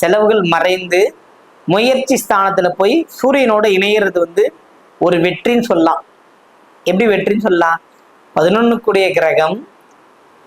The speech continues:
உங்களுக்கு மூணாம் இடத்துக்கு போயிடுச்சு, முயற்சி ஸ்தானத்துக்கு போயிட்டாரு ஏற்கனவே. அது விரய ஸ்தானாதிபதி அங்க போகும்போது இன்னும் பலம் தானே. உங்க காட்டுல இன்னைக்கு மழை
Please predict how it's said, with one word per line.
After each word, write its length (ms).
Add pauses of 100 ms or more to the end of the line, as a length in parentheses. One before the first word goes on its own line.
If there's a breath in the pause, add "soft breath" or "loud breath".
உங்களுக்கு 400 (220)
மூணாம் 280
இடத்துக்கு 280
போயிடுச்சு, 260
முயற்சி 200
ஸ்தானத்துக்கு 360
போயிட்டாரு 400
ஏற்கனவே. 400 (840)
அது 120 (120)
விரய 260
ஸ்தானாதிபதி 560
அங்க 100 (120)
போகும்போது 520 (240)
இன்னும் 280
பலம் 320
தானே. 280 (1000)
உங்க 120 (140)
காட்டுல 320 (1000)
இன்னைக்கு 280
மழை 160